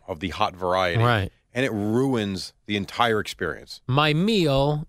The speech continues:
Speaker 2: is ruined.
Speaker 1: It is. And, uh, by the way, it's usually your fault 'cause you didn't read what's in it.
Speaker 2: Right.
Speaker 1: But I, I, like, I'll have, uh, my uncle, he genuinely loves hot peppers. And he doesn't flinch. It's like me eating pickles. It, it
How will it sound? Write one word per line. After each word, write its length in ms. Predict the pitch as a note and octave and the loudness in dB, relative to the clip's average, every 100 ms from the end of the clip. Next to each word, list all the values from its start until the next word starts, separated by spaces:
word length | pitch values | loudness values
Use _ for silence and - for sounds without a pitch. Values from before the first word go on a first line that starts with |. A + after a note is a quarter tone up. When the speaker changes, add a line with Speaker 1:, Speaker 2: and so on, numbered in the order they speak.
| _ | _
Speaker 2:
is 280 | F3+ F3 C3+ | 0 2 2
ruined. 560 | C3+ F3+ F3+ B2 G2 B2 | 2 2 2 2 0 2
Speaker 1:
It 80 | |
is. 260 | F3+ G#3+ B2+ | 2 2 2
And, 240 | C3+ C#3 | 2 2
uh, 60 | C#3 | 2
by 140 | C#3 F3 | 2 2
the 60 | |
way, 120 | F3+ | 2
it's 160 | G#2+ - | 0 -2
usually 500 | C#3 G3+ E3 F3 C#3+ | 0 0 2 0 2
your 160 | C3 B2+ | 0 0
fault 300 | G#2+ C3 - | 0 -2 -2
'cause 140 | G2+ | -4
you 80 | A#2+ | -2
didn't 220 | B2 G#2 | -2 -4
read 180 | A2 A2+ | -4 -2
what's 160 | G2+ C#3+ | 0 0
in 140 | C#3+ | 0
it. 160 | F2 - | -2 0
Speaker 2:
Right. 300 | A2 F#2+ D#2+ _ _ _ | 0 0 -2 _ _ _
Speaker 1:
But 400 | F#2 A#2+ A2+ G#2 - | -4 0 0 -2 -2
I, 240 | A2+ A#2 | -2 0
I, 40 | B2+ | 0
like, 140 | B2 | 0
I'll 140 | B2+ D3+ | 2 2
have, 340 | C#3+ A2+ E2+ | 2 -2 -2
uh, 80 | B2 | -2
my 160 | D#3 D3+ | 0 0
uncle, 440 | E3+ D#3 A2 F#2 - _ | 0 0 0 -2 -8 _
he 280 | _ F#3+ G#3+ | _ -2 0
genuinely 800 | D#3 A#2+ C3 D#3 E3 D#3+ C3+ A#2 | -2 -2 0 2 2 0 0 0
loves 460 | G2+ F#2 G#2+ F2+ D#2+ | -2 -2 0 -2 -4
hot 220 | F#2+ E2 | -4 -4
peppers. 480 | F2 D#2 - _ - _ _ _ - | -4 -10 -12 _ -20 _ _ _ -6
And 120 | B2 | -2
he 60 | E3 | 0
doesn't 260 | F#3+ D#3 | 0 -2
flinch. 380 | D3 - F3 F#2 | -8 -2 0 0
It's 100 | F2 | -2
like 100 | A2+ | 0
me 160 | A#2 C3+ | 0 0
eating 120 | G2+ | -2
pickles. 360 | B2 G#2+ - - | -4 -4 -8 -14
It, 80 | G2+ B2 G#2+ | -6 -6 -4
it 120 | A#2+ | -8